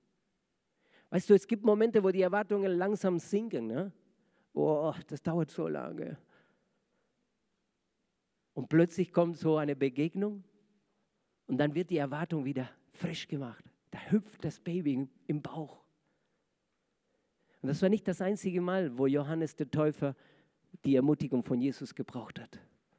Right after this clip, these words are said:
Er hat das kennengelernt als Baby, aber als älterer Mann im Gefängnis mit vielen Zweifeln, wusste nicht, „Soll ich da noch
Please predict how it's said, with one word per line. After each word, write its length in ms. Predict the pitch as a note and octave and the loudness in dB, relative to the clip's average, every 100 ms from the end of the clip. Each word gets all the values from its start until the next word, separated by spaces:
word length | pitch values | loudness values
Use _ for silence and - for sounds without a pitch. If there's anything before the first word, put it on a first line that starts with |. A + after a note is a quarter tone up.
| _ _ _ _ _ _ _ _ _ _ _ _ - | _ _ _ _ _ _ _ _ _ _ _ _ -4
Er 100 | B2+ | -2
hat 160 | C#3+ | 2
das 180 | D3 - | 2 2
kennengelernt 640 | - F#3+ G3+ G3 F#3 F#3+ | 2 2 2 2 2 2
als 180 | C#3 - | 0 -2
Baby, 460 | - D#3 B2 B2 C#3 _ _ _ _ _ _ _ _ _ _ | 2 4 4 -2 -4 _ _ _ _ _ _ _ _ _ _
aber 400 | B2+ A#2+ A#2+ B2+ _ _ _ _ _ | 0 2 0 -2 _ _ _ _ _
als 220 | B2+ - | -4 0
älterer 420 | C#3 E3 E3 D#3 | 4 4 2 -2
Mann 400 | D3 C#3 A#2 A2+ - _ | -2 -4 -4 -8 -18 _
im 220 | C#3+ E3 | 6 6
Gefängnis 720 | D#3+ D#3 D3 B2+ A#2+ A2+ - - | 4 -2 -4 -2 -2 -4 -8 -2
mit 200 | B2+ - | -2 -2
vielen 360 | - E3+ E3+ D3 | -6 -2 0 0
Zweifeln, 600 | - C3+ A#2+ A#2+ A2+ A2 _ _ _ _ _ _ _ _ _ _ _ _ _ _ _ _ _ _ _ | -2 -2 -2 -4 -4 -6 _ _ _ _ _ _ _ _ _ _ _ _ _ _ _ _ _ _ _
wusste 280 | C3+ - E3+ | -4 -2 0
nicht, 380 | C#3+ C#3 - - - - - _ _ _ _ _ | 2 0 -4 -12 -12 -14 -20 _ _ _ _ _
„Soll 200 | - B2+ | -2 0
ich 140 | C#3 - | 0 -4
da 180 | D3 C#3+ | -6 -2
noch 300 | C#3+ E3 | 0 -2